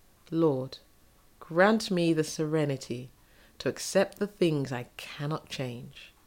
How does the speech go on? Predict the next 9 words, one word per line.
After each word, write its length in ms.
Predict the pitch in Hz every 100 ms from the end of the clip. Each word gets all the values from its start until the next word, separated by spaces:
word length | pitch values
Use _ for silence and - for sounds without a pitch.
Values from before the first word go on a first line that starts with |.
| _ _ _ _ - - - _ -
courage 520 | - 185 214 240 -
to 100 | -
change 340 | - 190 185
the 80 | 180
things 500 | 170 - 160 156 147
I 200 | 120 117 -
can, 600 | - - 170 165 156 156 - _ _ _ - _ _ _
and 320 | 185 180 147
wisdom 560 | 143 170 165 165 147 143